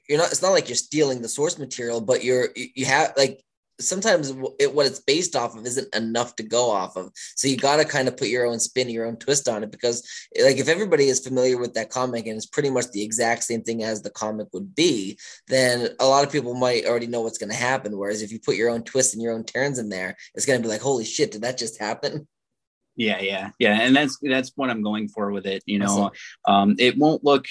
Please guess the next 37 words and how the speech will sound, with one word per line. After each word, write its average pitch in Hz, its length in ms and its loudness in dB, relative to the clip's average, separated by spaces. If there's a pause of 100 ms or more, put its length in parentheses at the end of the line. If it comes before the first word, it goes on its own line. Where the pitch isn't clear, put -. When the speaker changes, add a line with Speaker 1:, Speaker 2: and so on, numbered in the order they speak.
(140)
Speaker 2:
again, 117 340 0
it's 107 200 -6
gonna 123 180 -4
be, 113 260 -6
you 117 80 -6
know, 110 80 0
reality 110 460 2
based. 104 320 -2
So 110 100 0
it 101 80 -8
won't 123 240 -2
look 117 140 0
Speaker 1:
Mm-hmm. 113 140 -10
Speaker 2:
the 113 60 -8
way 110 200 2
that 110 180 -2
the - 80 -16
comic 110 380 -2
does. 123 340 2 (220)
It - 40 -6
won't 110 140 6
Speaker 1:
Mm-hmm. 110 60 0
Speaker 2:
be 113 120 2
as 104 100 2
bright 104 320 2
and 110 60 -4
colorful. 107 640 0
It's 104 140 -4
definitely 110 360 -2
gonna 107 140 0
be 104 140 2
a 98 40 -4
darker, 104 360 0 (100)
edgier 101 320 -6 (140)
film. 104 360 -2 (140)
Um, 98 280 2
Speaker 1:
Nice. 98 60 -10